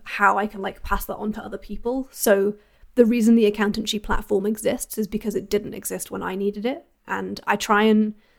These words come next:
sort of take that ethos with me into every part of my life. So when I decided to be an accountant, everybody in the industry that I could see was stale, pale, and male. And actually, they didn't look or feel like me. There was nobody that I could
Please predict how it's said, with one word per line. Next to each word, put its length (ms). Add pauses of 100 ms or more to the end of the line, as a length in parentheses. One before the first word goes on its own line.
sort 260
of 20
take 240
that 160
ethos 400
with 160
me 180
into 320
every 220
part 240
of 100
my 140
life. 540
So 260
when 220
I 100
decided 380
to 80
be 80
an 80
accountant, 580 (1300)
everybody 520
in 80
the 120
industry 380
that 140
I 80
could 180
see 500
was 140
stale, 460
pale, 340
and 140
male. 400 (120)
And 140
actually, 680
they 200
didn't 260
look 240
or 60
feel 240
like 240
me. 320
There 160
was 100
nobody 380
that 100
I 140
could 340